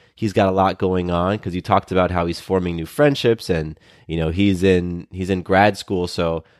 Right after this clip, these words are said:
you know, I've been in grad school. I understand that there's a lot that comes with it. But when you make that agreement with somebody to be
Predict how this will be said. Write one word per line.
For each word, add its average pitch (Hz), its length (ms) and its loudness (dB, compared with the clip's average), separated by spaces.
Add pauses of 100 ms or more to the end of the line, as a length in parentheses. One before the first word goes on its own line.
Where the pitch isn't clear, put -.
you 87 60 -6
know, 87 60 0
I've 98 180 2
been 104 120 2
in 98 120 0
grad 80 280 2
school. - 260 -2
I 87 120 4
understand 85 460 -2
that 80 100 -8
there's 78 160 -8
a 76 60 -10
lot 80 240 -4
that 78 120 -12
comes 76 260 -12
with 80 220 -12
it. 76 220 -10 (360)
But 95 320 2 (440)
when 123 340 4
you 113 360 2
make 98 280 2
that 98 140 4
agreement 95 460 2
with 87 120 0
somebody 80 540 -4
to - 160 -4
be 92 580 2